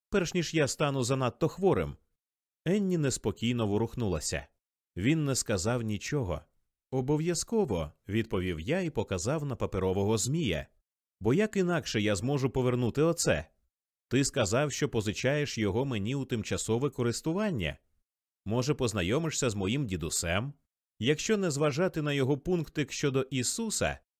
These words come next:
він класний". Майк скоса позирнув на маму. "Ну, я так думаю. У нього в підвалі є суперський електричний поїзд". "Майку, твій дідусь, може, і не захоче мене бачити.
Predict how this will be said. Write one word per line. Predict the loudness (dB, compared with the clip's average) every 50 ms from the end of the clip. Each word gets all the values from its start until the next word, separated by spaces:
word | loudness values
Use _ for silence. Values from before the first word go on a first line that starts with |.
| _ -8
він | -4 0 0 0 0
класний". | -2 0 0 0 0 0 -2 -4 -4 -6 -6 -8 -12 _ _ _ _ _ _ _ _ _ _ -8
Майк | -4 -2 -2 -2 -2 -4
скоса | -4 0 2 2 2 2 2 -2
позирнув | 0 0 0 0 2 0 0 0 0 0 0
на | 0 -2 -2
маму. | 0 0 0 0 0 -2 -4 -4 -6 _ _ _ -8
"Ну, | -4 -2 0 0 2 2
я | 2 2 0 2
так | 0 0 -2 0
думаю. | 0 0 0 0 0 0 -2 -4 -6 -10 _ _ _ _ -8
У | -4 0
нього | 2 2 4 4 2
в | 0
підвалі | 0 -2 0 2 2 2 2 2 0
є | 2 2 2 2
суперський | 2 0 -2 -2 0 0 -2 -2 -2 -2 -4 -2 0
електричний | 0 0 0 0 0 -2 -2 -2 -2 -2 -4 -4
поїзд". | -4 -2 -2 0 0 0 0 -2 -6 -8 -10 -20 _ _ _ _ _ _ -8
"Майку, | -4 -2 0 0 0 0 -2 -4 -8 -6
твій | -4 -2 -2 -2
дідусь, | 0 0 0 0 2 0 -2 -2 -2
може, | -2 -2 0 0 0 0
і | 0
не | 0 0 0
захоче | 0 0 0 0 0 0 0 0 -2
мене | 0 0 0 0
бачити. | -2 0 0 -2 -2 -2 -4 -6 -6 -6 -10 -10